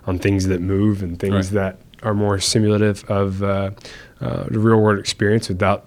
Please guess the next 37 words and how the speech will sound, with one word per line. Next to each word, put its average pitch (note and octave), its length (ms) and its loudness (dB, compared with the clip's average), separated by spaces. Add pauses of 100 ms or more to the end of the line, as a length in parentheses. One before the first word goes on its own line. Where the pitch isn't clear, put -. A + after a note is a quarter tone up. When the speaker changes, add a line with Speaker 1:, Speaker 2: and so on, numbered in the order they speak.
Speaker 1:
actually F#2+ 400 -4 (360)
cutting A2 340 2
into G#2+ 180 0
something. A2 520 -2 (440)
Speaker 2:
Right. G#2+ 360 4
Speaker 1:
Um, G2+ 240 2 (600)
you C3 100 6
know, A#2+ 100 6
and A2+ 80 4
I G#2+ 60 2
think A2+ 460 0
y-, B2 60 -6
you're A2+ 280 4
gonna A2 180 6
see A2+ 260 4
it A2 120 2
some A2 340 2
within, G#2+ 600 2 (120)
you A2 140 6
already G#2+ 220 6
are A#2 160 6
seeing G2+ 280 -2
it G2 120 -4
some G#2 240 2
within G#2 380 0
the G2 80 0
consumer A2+ 400 4
space - 380 -12
too, A2+ 180 2
Speaker 2:
Mm-hmm. - 580 -10
Speaker 1:
right? G2 80 2
Of F2 80 0
simulating G2 640 2
the F#2 80 0
experience F#2+ 680 -4
of F2 140 -4
doing, F2+ 420 -2